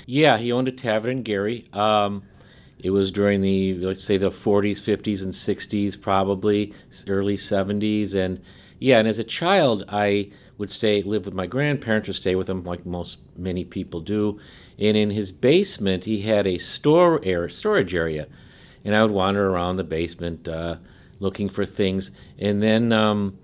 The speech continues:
I discovered that he had this, this, this little cordoned off area, and it was locked. And then one day the lock was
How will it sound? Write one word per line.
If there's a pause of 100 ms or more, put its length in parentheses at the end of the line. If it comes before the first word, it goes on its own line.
(400)
I
discovered
that
he
had
this,
this,
this
little
cordoned
off
area, (440)
and
it
was
locked.
And
then
one
day
the
lock
was